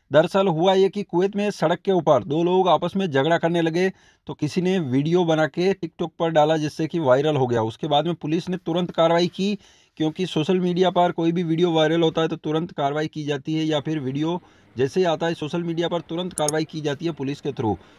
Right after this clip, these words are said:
उसके बाद में दोनों को पकड़ लिया गया कुछ ही घंटों के अंदर, जैसे ही वीडियो वायरल हुआ।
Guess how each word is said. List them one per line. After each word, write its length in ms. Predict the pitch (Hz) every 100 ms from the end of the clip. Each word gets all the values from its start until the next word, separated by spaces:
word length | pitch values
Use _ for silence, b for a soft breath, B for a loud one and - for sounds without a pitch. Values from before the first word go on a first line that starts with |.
| B -
उसके 220 | 156 196
बाद 220 | 180 185
में 140 | 202 170
दोनों 260 | 165 196
को 100 | 208 208
पकड़ 260 | 175 180
लिया 200 | 190 196
गया 180 | 190 196
कुछ 260 | 190 170 -
ही 80 | 196
घंटों 300 | 165 170 175
के 100 | 180
अंदर, 260 | 170 170
जैसे 240 | 160 151 180
ही 60 |
वीडियो 280 | 160 147 165
वायरल 340 | 135 123 143
हुआ। 240 | 127 107